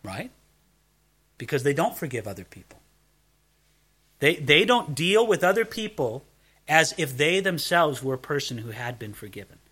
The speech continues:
But Jesus is gonna talk about that a little bit more later, so we'll move on to the next idea, where he says,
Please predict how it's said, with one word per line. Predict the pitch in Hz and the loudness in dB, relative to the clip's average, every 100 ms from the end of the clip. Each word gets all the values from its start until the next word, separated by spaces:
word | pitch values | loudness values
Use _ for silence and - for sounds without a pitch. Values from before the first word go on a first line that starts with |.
| _ - - | _ -18 -8
But | |
Jesus | 151 202 - | -2 0 0
is | |
gonna | 190 | -2
talk | 151 165 | 2 2
about | 160 139 | 2 0
that | 139 | 2
a | |
little | 135 135 | 0 2
bit | 139 | 0
more | 135 131 | 0 0
later, | 117 113 107 | 0 0 -2
so | - 131 | -4 -2
we'll | 135 | 0
move | 135 | 2
on | 147 135 | 2 0
to | |
the | 127 | -2
next | 127 135 - | -2 -2 -2
idea, | 127 117 110 - - - | -4 -4 -8 -10 -18 -10
where | 131 | -2
he | 131 | -2
says, | - 165 160 | 0 2 2